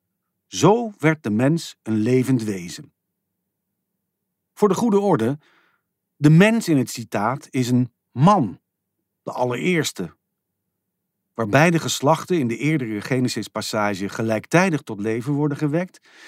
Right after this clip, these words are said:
is Adam in de tweede Genesis-passage nadrukkelijk van het mannelijk geslacht. De naam Adam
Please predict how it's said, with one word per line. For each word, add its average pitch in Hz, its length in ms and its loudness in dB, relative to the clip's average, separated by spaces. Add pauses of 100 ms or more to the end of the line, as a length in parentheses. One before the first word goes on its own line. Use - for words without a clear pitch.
(300)
is - 220 0
Adam 220 540 2
in 151 200 0
de 117 100 -4
tweede 175 400 2
Genesis-passage 135 1120 -2 (380)
nadrukkelijk 160 680 2 (120)
van - 160 0
het 160 100 0
mannelijk 151 460 4
geslacht. - 680 -14 (840)
De 110 100 -8
naam 110 300 -2
Adam 156 640 0